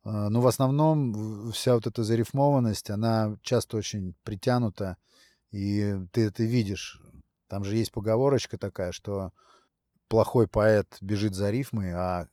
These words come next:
в случае с хорошим поэтом всё наоборот. И вот когда ты видишь, что целью,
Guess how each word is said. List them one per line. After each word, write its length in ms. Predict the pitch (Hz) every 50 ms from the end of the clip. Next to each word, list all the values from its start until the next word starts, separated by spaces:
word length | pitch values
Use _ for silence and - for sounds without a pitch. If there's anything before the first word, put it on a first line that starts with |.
| _ _ _ _ _ _ _ _ _ _
в 60 | -
случае 300 | - 113 104 - 123 107
с 40 | -
хорошим 420 | - 113 113 131 123 - 117 101
поэтом 460 | - 113 107 107 107 101 - 98 95
всё 180 | 90 - - 107
наоборот. 540 | 98 101 98 92 95 107 120 123 101 85 - _ _ _ _ _ _ _ _ _ _
И 300 | 101 98 98 101 101 104
вот 220 | 104 110 110 -
когда 540 | - 113 104 104 107 113 117 113 113 104 95 - _ _ _ _ _ _ _ _ _
ты 120 | - 113 107
видишь, 300 | 113 117 104 101 101 -
что 640 | - - - - - 107 104 104 101 101 98 92 90 _ _ _ _ _ _ _ _ _ _
целью, 640 | - - 123 113 104 104 101 98 95 95 90 90